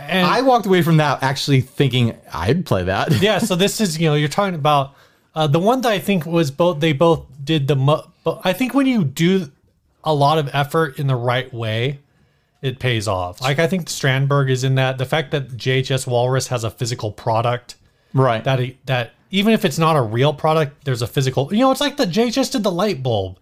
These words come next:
Speaker 2: Right.
Speaker 1: years ago. They mounted a light bulb to a box. It was our physical product. It just didn't do anything, right? Um, Reverb dot com's with, uh, Andy's, uh, did you watch that one?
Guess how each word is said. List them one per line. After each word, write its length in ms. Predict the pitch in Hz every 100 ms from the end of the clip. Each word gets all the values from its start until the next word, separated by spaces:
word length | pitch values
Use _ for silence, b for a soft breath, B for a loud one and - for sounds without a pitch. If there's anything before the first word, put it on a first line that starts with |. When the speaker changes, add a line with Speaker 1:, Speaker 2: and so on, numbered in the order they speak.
| _ -
Speaker 2:
Right. 360 | 156 120 - 151
Speaker 1:
years 380 | 165 165 156 135
ago. 180 | 139 170
They 320 | 170 196 147 - _ _ _ _ 147
mounted 340 | 147 175 202
a 60 | 185
light 300 | 143 165 165
bulb 260 | 156 143
to 160 | - 139
a 60 | 101
box. 440 | 131 196 135 -
It 100 | 127
was 160 | 147 139
our 120 | 120
physical 580 | - - 139 139 123 104
product. 520 | - 170 151 120 -
It 80 | 117
just 300 | 110 - -
didn't 320 | 117 110 104 _ _ _ _ _ _ _ -
do 180 | 131 165
anything, 560 | 101 87 98 90 90
right? 360 | 95 107 113 - b b b b -
Um, 520 | 139 127 120 101 95 _ _ 131
Reverb 460 | 175 226 185 160
dot 240 | 151 143 -
com's 680 | 160 180 156 131 127 -
with, 320 | 143 147 131 131
uh, 260 | 127 123 127
Andy's, 720 | 135 156 156 135 127 - - _ b b b b -
uh, 240 | 147 127 127 147
did 200 | 139 139
you 80 | 160
watch 240 | 175 202 -
that 180 | 233
one? 300 | 233 269 277